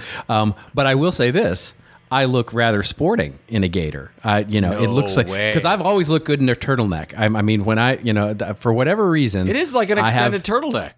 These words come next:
Speaker 1: It
Speaker 2: It's like
Speaker 1: is.
Speaker 2: you're just
Speaker 1: It's,
Speaker 2: pulling,
Speaker 1: it's a
Speaker 2: you're just
Speaker 1: dickie.
Speaker 2: pulling it
Speaker 1: It's
Speaker 2: up
Speaker 1: like
Speaker 2: your
Speaker 1: a,
Speaker 2: eyeballs.
Speaker 1: it's like a dickie. It, it really is. It's, you know, I'm old enough to remember what a dickie is, uh, in the safe sense of that word. Um, and
Speaker 2: <laughs>
Speaker 1: yeah, it's, it's, they're,
Speaker 2: <laughs> I can't believe you
Speaker 1: they're
Speaker 2: just qualified it.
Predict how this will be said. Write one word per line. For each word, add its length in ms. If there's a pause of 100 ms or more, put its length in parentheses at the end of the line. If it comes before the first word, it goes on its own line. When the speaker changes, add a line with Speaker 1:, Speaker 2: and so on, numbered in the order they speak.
(220)
Speaker 1:
It 200
Speaker 2:
It's 60
like 100
Speaker 1:
is. 80
Speaker 2:
you're 80
just 200
Speaker 1:
It's, 60
Speaker 2:
pulling, 140
Speaker 1:
it's 80
a 40
Speaker 2:
you're 180
just 60
Speaker 1:
dickie. 140
Speaker 2:
pulling 220
it 60
Speaker 1:
It's 60
Speaker 2:
up 40
Speaker 1:
like 100
Speaker 2:
your 120
Speaker 1:
a, 40
Speaker 2:
eyeballs. 640
Speaker 1:
it's 280
like 200
a 40
dickie. 540
It, 160
it 240
really 320
is. 180
It's, 220
you 180
know, 280 (200)
I'm 280
old 160
enough 180
to 80
remember 300
what 160
a 40
dickie 440
is, 300 (300)
uh, 240
in 200
the 180
safe 340
sense 300
of 60
that 220
word. 280 (380)
Um, 420 (160)
and 480
Speaker 2:
<laughs> 320
Speaker 1:
yeah, 300
it's, 180
it's, 260 (240)
they're, 200 (120)
Speaker 2:
<laughs> 120
I 80
can't 300
believe 220
you 60
Speaker 1:
they're 80
Speaker 2:
just 180
qualified 720
it. 140